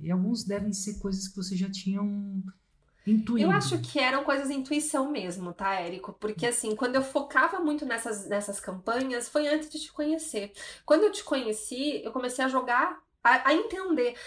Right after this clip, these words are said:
Speaker 2: sabe? Eu acho que, assim, realmente te conhecer foi como montar um quebra-cabeça. Eu tinha muito isso intuitivamente dentro de mim, porque eu fui vendo, né, ao longo de doze anos atendendo noivas, eu fui ajustando os gatilhos mentais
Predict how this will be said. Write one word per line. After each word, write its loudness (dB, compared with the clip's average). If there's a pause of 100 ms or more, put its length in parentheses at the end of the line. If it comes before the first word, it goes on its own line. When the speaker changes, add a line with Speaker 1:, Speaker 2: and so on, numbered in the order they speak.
Speaker 2:
sabe? 8
Eu 10
acho 4
que, -2
assim, 2
realmente 4
te -2
conhecer 0
foi -2
como -2
montar 2
um -2
quebra-cabeça. 0
Eu -4
tinha 0
muito -4
isso -6
intuitivamente -2
dentro -6
de -8
mim, -6
porque -6 (240)
eu 4
fui 2
vendo, 4
né, 2
ao 4
longo 0
de -6
doze 2
anos -4
atendendo -6
noivas, 0 (280)
eu -4
fui -2 (240)
ajustando 4
os 2
gatilhos -2
mentais 0